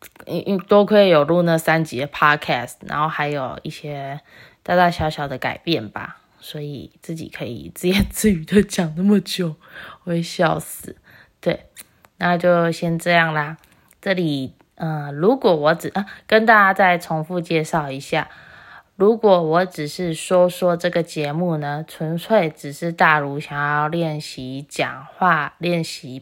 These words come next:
表达，那这里应该也不会有任何的商业广告啊，不会有任何知识性的内容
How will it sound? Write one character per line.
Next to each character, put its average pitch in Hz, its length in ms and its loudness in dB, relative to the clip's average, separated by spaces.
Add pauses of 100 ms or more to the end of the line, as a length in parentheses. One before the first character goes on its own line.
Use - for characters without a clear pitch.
表 139 340 -4 (100)
达， 120 320 -10 (360)
那 143 300 -6
这 160 160 -4
里 151 100 -4
应 151 140 -4
该 160 160 0
也 147 100 -2
不 - 180 -10
会 165 120 2
有 143 140 0
任 160 220 -2
何 143 160 -4
的 131 180 -8
商 147 300 -6
业 175 220 2
广 143 380 -6
告 156 340 4
啊， 143 300 -2
不 165 180 -4
会 190 120 4
有 156 160 0
任 170 320 -2
何 151 280 -2
知 170 280 -6
识 185 180 0
性 175 240 -2
的 156 100 -2
内 156 320 -4
容 - 300 -12